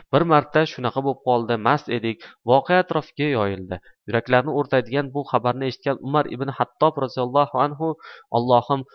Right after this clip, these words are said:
o'zing bizga ochiq bir hukm bildir", deya iltijo etib, Rasululloh sollallohu alayhi vasallamning huzurlariga shoshildi. Masalani tushuntirdi.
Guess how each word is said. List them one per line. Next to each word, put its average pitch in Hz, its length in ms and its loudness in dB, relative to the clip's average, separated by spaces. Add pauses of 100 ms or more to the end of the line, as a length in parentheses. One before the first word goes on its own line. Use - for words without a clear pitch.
(100)
o'zing 156 300 0
bizga 147 240 -4
ochiq 147 320 2
bir 151 140 -4
hukm - 320 -2
bildir", 143 380 0
deya 117 200 -2
iltijo 113 460 -6
etib, 120 260 0 (280)
Rasululloh 135 520 -2
sollallohu 123 540 -2
alayhi 110 220 0
vasallamning 101 500 -10
huzurlariga 98 500 -12
shoshildi. - 500 -16 (500)
Masalani 113 440 -2
tushuntirdi. - 540 -12